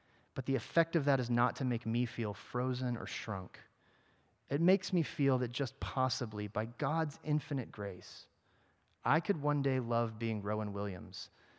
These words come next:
in the way that Desmond loves being Desmond Tutu. Doesn't make you feel frozen or shrunk,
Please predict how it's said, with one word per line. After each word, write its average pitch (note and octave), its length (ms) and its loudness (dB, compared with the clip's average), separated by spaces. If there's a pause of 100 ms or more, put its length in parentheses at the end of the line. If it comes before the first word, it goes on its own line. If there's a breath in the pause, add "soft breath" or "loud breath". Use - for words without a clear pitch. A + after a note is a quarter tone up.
(260 soft breath)
in A#2+ 120 2
the A#2 80 2
way A2 180 0
that G#2+ 180 -4
Desmond A2+ 580 -2
loves G2 240 0
being F#2+ 420 -8 (440 soft breath)
Desmond F#2+ 400 -6
Tutu. F#2+ 420 -12 (2250 loud breath)
Doesn't C#3 220 0
make D3 160 2
you D3+ 60 0
feel - 240 0
frozen A#2 840 0
or G2 100 -4
shrunk, G2 600 -4